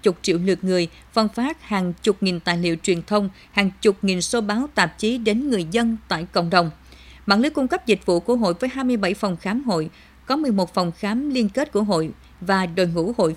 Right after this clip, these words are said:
viên, tuyên truyền viên của các cấp hội đã cung cấp một số lượng dịch vụ sức khỏe sinh sản, kế hoạch hóa gia đình rất lớn,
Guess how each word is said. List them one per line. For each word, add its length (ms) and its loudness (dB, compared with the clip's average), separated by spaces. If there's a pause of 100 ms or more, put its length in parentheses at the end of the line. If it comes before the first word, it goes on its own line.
viên, 300 2
tuyên 200 0
truyền 160 0
viên 360 0
của 260 0
các 140 -8
cấp 180 -4
hội 220 2 (260)
đã 260 0
cung 140 0
cấp 300 -4
một 260 -2
số 120 -2
lượng 200 -2
dịch 180 -2
vụ 140 2
sức 240 -6
khỏe 140 0
sinh 180 -2
sản, 300 -4
kế 120 -4
hoạch 220 -2
hóa 100 -2
gia 160 -2
đình 220 -2
rất 260 -6
lớn, 240 0